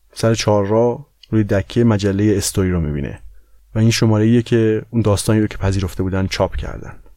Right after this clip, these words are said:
خودش میگه احساس غریبی است. باور کن وقتی بیست و چهار سالت است و نیمه دیوانه‌ای یا اصلاً در هر زمانی احساس عجیبی است.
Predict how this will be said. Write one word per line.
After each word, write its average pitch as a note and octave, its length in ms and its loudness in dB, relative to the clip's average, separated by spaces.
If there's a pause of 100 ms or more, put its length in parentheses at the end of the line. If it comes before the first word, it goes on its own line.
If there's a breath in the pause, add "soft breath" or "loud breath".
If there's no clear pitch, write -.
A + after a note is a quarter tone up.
(760)
خودش A#2 320 0
میگه A2+ 380 2
احساس A2 420 0
غریبی G#2 400 2
است. - 300 -10 (920 soft breath)
باور G#2+ 300 2
کن D#2+ 280 -8 (240)
وقتی G#2+ 280 -2
بیست G#2 280 -6
و - 20 -4
چهار A2+ 240 2
سالت G#2 340 -2
است - 240 -6
و F#2 160 -6
نیمه G2+ 320 0
دیوانه‌ای G2 680 0 (720)
یا A2 220 2
اصلاً C3 260 0
در A2 160 2
هر C3 260 0
زمانی F2 540 -4 (520)
احساس G#2 380 0
عجیبی E2 380 -6
است. - 260 -10